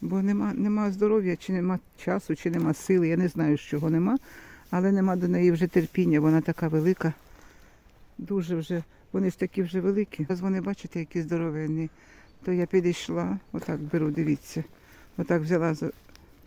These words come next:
за серединку, беру, трушу її, отак прям трушу. <laughs> А потім беру ще, потім, потім підійшла і отако її. Отак, отак, і воно натрусилося.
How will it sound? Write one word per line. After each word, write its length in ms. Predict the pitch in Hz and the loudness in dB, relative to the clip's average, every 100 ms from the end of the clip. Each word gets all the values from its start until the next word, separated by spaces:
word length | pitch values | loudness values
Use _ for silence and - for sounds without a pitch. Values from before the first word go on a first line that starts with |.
| - - - - - - - - - | -20 -20 -20 -20 -20 -20 -20 -20 -10
за 160 | 185 180 | -6 -2
серединку, 600 | - 165 165 175 156 160 | 0 0 2 2 0 -2
беру, 320 | 165 175 190 | 2 4 2
трушу 600 | - 214 196 - 180 170 | 2 2 2 0 2 4
її, 360 | 180 185 180 | 4 4 2
отак 320 | 180 180 180 180 | 0 -2 -4 -4
прям 200 | - 180 | 0 0
трушу. 460 | 156 196 190 - 156 - - - - - - | 4 2 4 0 -2 -4 -20 -20 -20 -20 -6
<laughs> 60 | - - - - - 208 - - - - - - - - | -4 -4 -8 -10 -8 -10 -10 -20 -20 -20 -20 -20 -20 -8
А 80 | 196 | -4
потім 380 | - 208 226 214 | -4 0 2 4
беру 280 | 202 202 208 | 6 6 2
ще, 200 | - 185 | 0 -4
потім, 360 | 180 - 190 | -2 -2 -2
потім 300 | 175 196 202 | -2 -2 0
підійшла 440 | 165 185 190 - 202 | 0 0 0 2 2
і 40 | |
отако 460 | 175 - 180 - 165 | 2 0 -4 -4 -2
її. 340 | 160 156 160 - - - - - - - - | 0 0 -4 -8 -20 -20 -20 -20 -20 -20 -8
Отак, 400 | - 190 185 175 | -4 -2 -2 -2
отак, 380 | 180 - 247 - - | -4 -2 -4 -4 -8
і 160 | - 254 | -6 -2
воно 300 | 294 214 220 | 0 2 2
натрусилося. 960 | 214 - 196 - 175 156 165 - 170 | 0 0 -2 -2 -2 0 -2 -4 -8